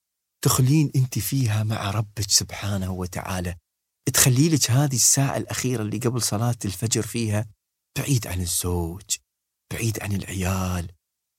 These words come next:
بعيد عن صدع التوم، تخلين مع ربك سبحانه وتعالى، تشكين له همك، تشكين له يعني فاقتك،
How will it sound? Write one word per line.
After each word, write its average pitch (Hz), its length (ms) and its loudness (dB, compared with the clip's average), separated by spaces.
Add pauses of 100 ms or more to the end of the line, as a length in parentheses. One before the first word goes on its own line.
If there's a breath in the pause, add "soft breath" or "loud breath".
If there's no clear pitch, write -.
(120)
بعيد 120 220 -2
عن 107 120 -2
صدع 98 320 2
التوم، 104 680 0 (440)
تخلين 104 440 0
مع 82 180 -4
ربك 90 280 -8
سبحانه 92 640 -4
وتعالى، 87 880 -6 (500 loud breath)
تشكين - 440 0
له 82 200 -4
همك، 87 720 -4 (420)
تشكين - 360 2
له 95 100 0 (180)
يعني 95 580 0 (320)
فاقتك، 90 880 -4